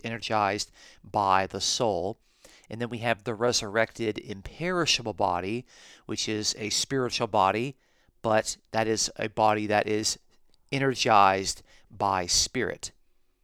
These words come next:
It's not spiritual in the sense that it's like a ghost or a vapor or that it's immaterial. It's very much a part of God's creation. It's very much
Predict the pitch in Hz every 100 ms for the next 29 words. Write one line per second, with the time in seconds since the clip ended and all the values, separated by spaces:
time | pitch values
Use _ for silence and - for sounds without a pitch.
0 | _ - - - 117 110 - - - 127
1 | 123 - 127 113 110 107 104 113 110 -
2 | 101 104 - 101 101 - 101 92 120 110
3 | 107 - - - - _ - 104 90 107
4 | 117 110 107 104 104 _ _ _ 107 98
5 | 101 - - 135 135 - - 92 92 95
6 | - _ - 90 - - _ _ _ -
7 | 110 113 127 156 - - - - 123 110
8 | - 110 - 104 107 - 98 95 - 90
9 | - 110 110 110 -